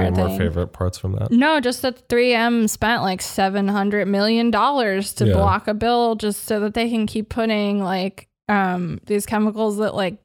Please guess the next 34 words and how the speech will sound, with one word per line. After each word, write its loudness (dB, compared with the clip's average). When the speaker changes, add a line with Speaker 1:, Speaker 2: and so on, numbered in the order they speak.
Speaker 2:
cause -2
some 0
really 0
terrible -2
throat -2
cancer -6
into -4
water 0
supplies. -6
And, 0
Speaker 1:
Yeah. 4
Speaker 2:
you 2
know, 0
cause -4
Speaker 1:
Well, 6
they 6
also 2
Speaker 2:
maternal 2
Speaker 1:
gotta 2
Speaker 2:
mortality 2
and 0
Speaker 1:
They 2
have 0
to -4
keep -4
pumping 2
the 4
microplastics 0
in 2
so 0
that 2
eventually 0
when 2
there 4